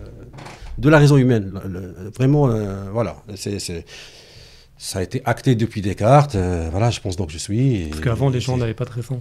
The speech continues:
Speaker 1: Si, si, si. Mais, mais, mais, mais Descartes a mis, a mis en, en, en évidence cela. Il a expliqué, voilà, on, on va supposer que rien n'existe. Ben, je, je, la seule chose avec laquelle je peux, mon point de départ ne peut être qu'autre que mon, ma propre individualité, ma propre raison.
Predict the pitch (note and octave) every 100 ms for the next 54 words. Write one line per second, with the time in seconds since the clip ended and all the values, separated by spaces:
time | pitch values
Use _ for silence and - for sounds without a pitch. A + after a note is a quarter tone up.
0 | - - C#4 D4+ A#3+ C3+ - G#3 G3+ C#3+
1 | F#3 E3+ A#2+ G#2+ G#2+ - - G2+ - G#2+
2 | A2+ A2+ G#2 G2 F#2 F#2+ E2+ E2+ D3+ E3+
3 | F#2 G2+ G3+ F3+ G2 F2+ B2+ A2 F2 E2
4 | D#2+ F2+ E2 D#2+ F#2 A2 G#2+ G2 F3 -
5 | G#3+ A#3+ G#3+ - - - G2 F#2 F#2 G#2
6 | G3+ G3+ G#3+ C#3+ - - A#2 A#2 A#2+ B2+
7 | C3+ C#3+ C#3+ C#3 C3+ A#2+ A#2 G#2 F2+ F#3+
8 | A#2 G#2 A#2+ E3+ C#3 - - C3+ - -
9 | - B2+ A3 F#3+ D#3 C#3 C3+ D3+ D3 C#3
10 | - - G#2 - G#2+ - G#3 F3+ C3+ C#3+
11 | A#3 G#3+ C#3 C#3+ D3+ C#3+ - A3+ - G3+
12 | F#3+ F3+ - C3 - F3+ E3 D3+ D3+ D3
13 | D#3 D3 C#3+ G2+ G2 E3 C3+ B2 B2 A2+